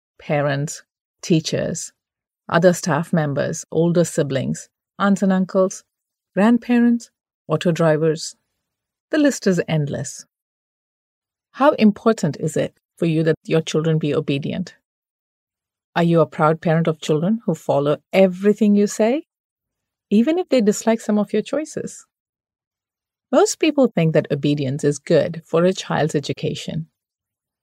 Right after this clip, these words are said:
Here, I hope to challenge that view. In India, when we talk about education, we love to emphasize the importance of providing new information and skills,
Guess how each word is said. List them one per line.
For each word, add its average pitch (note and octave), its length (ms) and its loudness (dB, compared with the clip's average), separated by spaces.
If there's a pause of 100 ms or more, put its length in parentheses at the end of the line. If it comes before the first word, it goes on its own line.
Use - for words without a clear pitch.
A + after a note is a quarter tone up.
(600)
Here, D3+ 540 2 (460)
I G3 100 -4
hope B3 300 0
to E3 100 -4
challenge - 540 -4
that - 200 -6
view. - 340 -8 (1600)
In B3+ 120 6
India, F4 480 4
when A3 180 2
we D4 120 2
talk B3 240 0
about G3 220 2
education, D#3 760 -2 (160)
we B3+ 100 2
love C4+ 220 2
to - 180 0
emphasize E3 560 0
the - 140 -2
importance D3 600 -4
of C#3 160 -8
providing D3 560 -2
new G#3 180 4
information - 800 -4 (560)
and D#3 160 -4
skills, - 560 -8